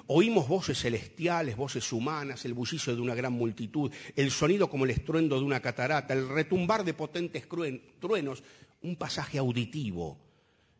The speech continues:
Y yo creo que este es el, un gran concierto acústico de alabanza, de gratitud, un gran culto majestuoso de acción de gracias a Dios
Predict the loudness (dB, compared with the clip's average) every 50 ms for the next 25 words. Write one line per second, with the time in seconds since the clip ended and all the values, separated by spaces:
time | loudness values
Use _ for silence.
0 | _ _ -10 -6 -2 -2 -2 -2 -2 -2 -2 -2 -2 0 4 4 4 4 4 0
1 | -4 -2 -2 -4 -4 -4 -6 -8 -14 -20 -20 _ _ _ _ _ -10 -8 -4 -2
2 | -2 -2 -2 -2 -4 -6 -6 -6 -6 -6 -6 -6 -6 -6 -8 -10 -10 -8 -10 -12
3 | -12 -12 -14 -14 -14 -16 -14 -14 -14 -16 -16 -16 -20 _ _ _ _ _ _ _
4 | _ _ _ _ _ _ _ _ _ _ _ _ _ _ _ _ _ _ _ -12
5 | -4 -2 0 2 2 4 4 4 4 4 2 0 0 0 -2 -2 0 0 2 4
6 | 4 4 4 4 2 -2 -2 -2 0 0 2 4 4 6 6 6 4 4 2 0
7 | -4 -6 -8 -14 -20 -20 _ _ _ _ _ _ _ 2 4 6 6 4 2 2
8 | 2 2 4 4 2 2 2 2 0 0 2 4 4 4 4 2 -2 -4 -2 -4
9 | -4 -4 -4 -4 -2 0 0 0 0 -2 -2 -2 -2 0 -2 -2 -2 -4 -6 -6
10 | -6 -6 -6 -6 -10 -10 -8 -6 -6 -4 -4 -4 -6 -6 -6 -4 -4 -4 -4 -6
11 | -14 -16